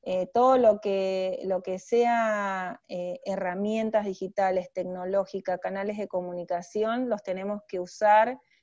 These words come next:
para ayudar también con esta idea de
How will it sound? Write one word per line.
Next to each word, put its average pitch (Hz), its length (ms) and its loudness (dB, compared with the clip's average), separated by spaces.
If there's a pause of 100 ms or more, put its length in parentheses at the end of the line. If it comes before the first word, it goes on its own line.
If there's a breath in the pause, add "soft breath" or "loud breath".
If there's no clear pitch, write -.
(160)
para - 220 -2
ayudar 220 680 2
también 214 920 0
con 190 200 -4
esta 202 720 -2
idea 202 500 0
de 185 320 0